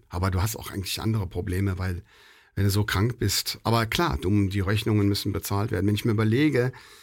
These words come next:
wenn ich diesen Laden noch gehabt hätte, also, und ich wäre krank geworden, also das, das wäre gar nicht auszudenken. Also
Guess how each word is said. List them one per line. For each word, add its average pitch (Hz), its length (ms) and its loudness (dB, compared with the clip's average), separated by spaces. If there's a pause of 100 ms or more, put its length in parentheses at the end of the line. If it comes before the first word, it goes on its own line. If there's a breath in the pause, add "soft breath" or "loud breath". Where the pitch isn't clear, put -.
(300 loud breath)
wenn 117 140 4
ich 110 140 0
diesen 98 220 0
Laden 131 340 2
noch 90 140 -2
gehabt 87 380 -2
hätte, 85 400 -4
also, 92 380 -2 (300)
und 90 300 -4
ich 87 120 -4
wäre 98 120 0
krank 135 300 -2
geworden, 87 440 -2
also 90 300 -2
das, - 320 -12 (600)
das - 160 -14
wäre 87 180 -2
gar 90 120 -2
nicht 85 140 -2
auszudenken. 82 600 -4
Also 82 340 -4